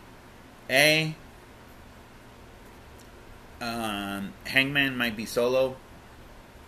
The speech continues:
might join another faction, might do something. Or B, we finally get to see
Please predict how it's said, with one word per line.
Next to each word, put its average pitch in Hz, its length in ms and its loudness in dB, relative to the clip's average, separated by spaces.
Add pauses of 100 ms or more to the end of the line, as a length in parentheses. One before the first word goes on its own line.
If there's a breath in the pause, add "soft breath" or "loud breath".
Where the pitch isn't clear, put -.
(140)
might 107 320 -2
join 113 220 -2
another 107 300 -2
faction, 113 540 -6 (840)
might 98 200 -4
do 107 120 -8
something. 104 420 -6 (840)
Or 101 200 -2
B, 113 580 -2 (2000)
we 113 180 -6
finally 135 1000 -2 (100)
get 113 260 0 (200)
to 104 180 -4
see 98 720 -8